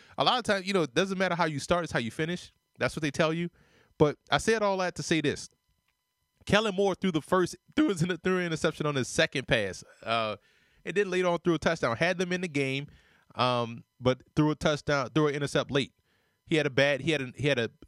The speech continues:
you would consider that, you know, a bad game. But if you look at it from the perspective of that was his first game throwing in as, you know, as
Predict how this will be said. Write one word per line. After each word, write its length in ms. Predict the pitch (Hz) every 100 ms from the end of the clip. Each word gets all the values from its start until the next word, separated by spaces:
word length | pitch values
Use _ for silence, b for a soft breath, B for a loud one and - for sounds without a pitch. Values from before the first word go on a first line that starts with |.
| -
you 220 | 147 165
would 100 | 165
consider 400 | 170 170 180 143
that, 260 | 127 123 -
you 140 | - 131
know, 180 | 98 208 _ _ _ -
a 20 |
bad 360 | 104 135 135 117
game. 320 | 120 87 90 _ _
But 120 | 113 113
if 100 | 147
you 60 |
look 160 | 147 143
at 100 | 139
it 60 |
from 120 | 143 135
the 40 |
perspective 480 | 135 123 143 143 123
of 140 | 113
that 100 | 117
was 120 | 120
his 120 | 117 104
first 300 | 143 139 110
game 260 | 131 120
throwing 260 | 131 123 123
in 140 | 135
as, 180 | 113 113 110 _ -
you 120 | 135
know, 80 | 101
as 180 | 101